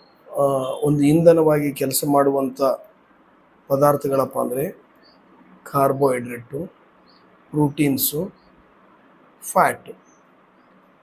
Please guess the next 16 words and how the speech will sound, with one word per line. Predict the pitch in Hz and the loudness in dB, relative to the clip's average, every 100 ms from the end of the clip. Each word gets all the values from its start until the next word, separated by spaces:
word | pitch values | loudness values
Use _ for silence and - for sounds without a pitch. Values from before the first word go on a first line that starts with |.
| - | -6
ಈ | 151 | 0
ಮೂರು | 156 175 196 | 2 4 4
ಮೇಜರ್ | 151 156 160 156 | 4 4 6 4
ಆಗಿ | 143 139 147 123 | 2 -2 -6 -4
ನಮಗೆ | 135 139 143 131 120 - _ - | -4 -4 -2 -6 -8 -14 _ -10
ಒಂದು | 143 123 | -8 -8
ಇಂಧನ, | - - 151 156 135 | -12 -6 0 2 2
ನಮ್ಮ | 131 135 127 | 0 -2 2
ಬಾಡಿ | 143 143 139 | 4 4 2
ಏನೇ | 135 143 | -2 -4
ಕೆಲ್ಸ | 139 123 151 | -4 -8 -6
ಮಾಡ್ಬೇಕಪ್ಪ | 139 127 123 127 - | -4 -4 -6 -14 -12
ಅಂತಂದ್ರೆ | 123 117 - 120 208 - _ _ _ _ | -12 -14 -20 -18 -16 -16 _ _ _ _
ಶಕ್ತಿಯನ್ನ | - 165 - - _ _ - 147 151 | -4 -4 -4 -10 _ _ -8 -4 -2
ಒದಗಿಸಿ | 262 143 143 139 131 240 | -2 -2 0 -2 -4 -8
ಕೊಡ್ತವೆ. | 190 120 - - - | -10 -12 -14 -18 -20